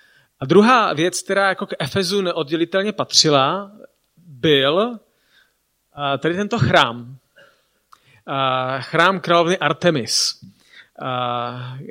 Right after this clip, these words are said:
pokud by mezi náma byla nějaká učitelka dějepisu, tak by říkala, ano, je to jeden ze sedmi divů světa.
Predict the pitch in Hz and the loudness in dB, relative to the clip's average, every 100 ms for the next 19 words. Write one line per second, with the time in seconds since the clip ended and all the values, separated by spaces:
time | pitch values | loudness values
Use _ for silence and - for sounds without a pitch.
0 | - 143 143 - 147 180 175 175 180 175 | -16 -16 -10 -4 0 2 4 4 4 4
1 | 175 170 165 160 151 151 139 - 151 127 | 4 4 4 2 2 2 2 0 0 -2
2 | 123 160 180 196 170 - 196 180 156 170 | 0 2 4 4 2 4 4 4 2 -2
3 | 139 - 160 196 196 196 156 - 131 151 | -2 0 2 4 2 0 -2 -2 0 2
4 | 175 175 165 127 - - 170 170 170 175 | 2 0 -4 -4 -2 0 -2 -4 -6 -8
5 | 127 143 131 143 151 131 - 135 156 - | -8 -6 -2 -2 -2 -4 -6 -2 0 2
6 | 131 | 0